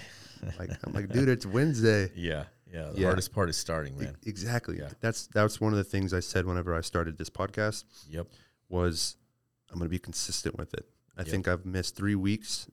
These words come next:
Speaker 2: Yeah.
Speaker 1: and that's 'cause I've been out of state or out
Speaker 2: Yeah.
Speaker 1: of, out of town. Um, and even when I don't have a guest, I'm,
Speaker 2: Yeah.
Speaker 1: although I don't wanna do it, I'll do a solo
Speaker 2: Yeah.
Speaker 1: episode just
Speaker 2: Yeah,
Speaker 1: to
Speaker 2: yeah.
Speaker 1: release one. 'Cause I know
Speaker 2: Yeah.
Speaker 1: the, the one time I say,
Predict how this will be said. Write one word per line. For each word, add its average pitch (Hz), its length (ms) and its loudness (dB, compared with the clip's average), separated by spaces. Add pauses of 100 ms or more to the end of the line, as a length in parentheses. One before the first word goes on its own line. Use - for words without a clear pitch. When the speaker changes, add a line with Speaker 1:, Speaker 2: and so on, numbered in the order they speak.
Speaker 2:
Yeah. 85 120 -6
Speaker 1:
and 90 80 0
that's 87 140 0
'cause 87 180 -2
I've 87 120 2
been 87 120 0
out 85 160 0
of 78 100 -6
state - 360 -6 (100)
or 87 100 -6
out 87 120 0
Speaker 2:
Yeah. 82 60 2
Speaker 1:
of, - 140 -6
out 87 100 -2
of - 60 -6
town. 78 300 -4 (560)
Um, 87 400 0 (1120)
and 98 140 0
even 101 160 4
when 95 100 4
I 95 60 4
don't 98 140 4
have 90 100 0
a 90 60 0
guest, 92 440 0 (200)
I'm, 90 140 -2
Speaker 2:
Yeah. 80 180 2 (340)
Speaker 1:
although 98 180 2
I 101 60 6
don't 98 160 4
wanna 101 200 4
do 95 240 4
it, 92 120 2
I'll 90 100 0
do 92 160 0
a 87 40 -4
solo 95 320 2
Speaker 2:
Yeah. 85 60 2
Speaker 1:
episode 87 440 0
just 87 180 -2
Speaker 2:
Yeah, 80 60 -2
Speaker 1:
to 78 60 -2
Speaker 2:
yeah. - 40 -2
Speaker 1:
release 90 300 -2
one. 80 120 -2 (120)
'Cause 90 140 0
I 87 100 0
know 92 140 2
Speaker 2:
Yeah. 90 120 -2 (180)
Speaker 1:
the, 90 80 -6
the 82 60 -6
one 95 260 0
time 104 240 -2
I 90 80 0
say, 90 380 -2